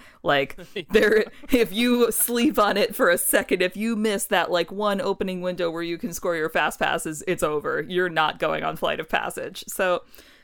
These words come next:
Speaker 1: I don't know. I, like, like, I can't think about my itinerary 'cause then I'll just cry 'cause it was beautiful.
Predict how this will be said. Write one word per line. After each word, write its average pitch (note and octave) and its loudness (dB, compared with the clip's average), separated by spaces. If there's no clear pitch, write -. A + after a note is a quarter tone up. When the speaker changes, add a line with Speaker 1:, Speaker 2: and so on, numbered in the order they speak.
Speaker 1:
I G3+ 0
don't F#3 2
know. E3+ -2
I, F#3+ 0
like, G3 0
like, F3+ 4
I G3+ 4
can't G#3+ 0
think G3+ 0
about F#3 0
my E3 -2
itinerary D#3 -4
'cause A3 -8
then D#3+ -2
I'll D#3 -4
just D3+ -8
cry D#3 -2
'cause G3+ -10
it - -6
was F3 -10
beautiful. - -8